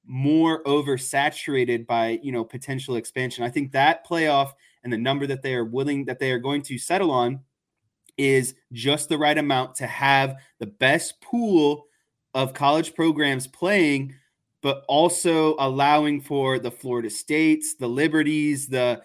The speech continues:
question marks to be able to play out. And so there's no more question marks. There's no more,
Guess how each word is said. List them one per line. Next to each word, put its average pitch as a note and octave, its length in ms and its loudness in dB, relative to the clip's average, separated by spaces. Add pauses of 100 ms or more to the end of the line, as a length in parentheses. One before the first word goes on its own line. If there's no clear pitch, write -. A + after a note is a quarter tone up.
(180)
question F#3 540 2
marks B2+ 640 -4 (380)
to - 80 -8
be D3+ 180 4
able D#3 160 2
to C#3 100 -2
play D3+ 380 -2
out. D3+ 440 6 (180)
And C#3+ 120 -4
so D#3 140 -2
there's D3+ 220 0
no D#3 240 0
more D#3+ 280 0
question C3 420 -4
marks. A2+ 280 -10
There's C3+ 260 -4
no D3 200 -2
more, D3 480 0